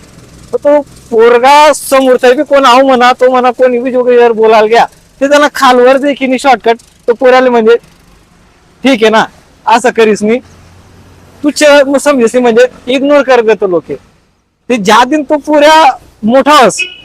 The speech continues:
एक तो नोकर-, नोकरी वर्गना पोरगा आणि एक गरीब ना पोरगा, ज्या टाइमले दोन्ही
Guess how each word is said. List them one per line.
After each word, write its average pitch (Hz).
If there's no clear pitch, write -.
एक 208
तो 254
नोकर-, 233
नोकरी 214
वर्गना 226
पोरगा 208
आणि 196
एक 233
गरीब 220
ना 247
पोरगा, 180
ज्या 208
टाइमले 269
दोन्ही 262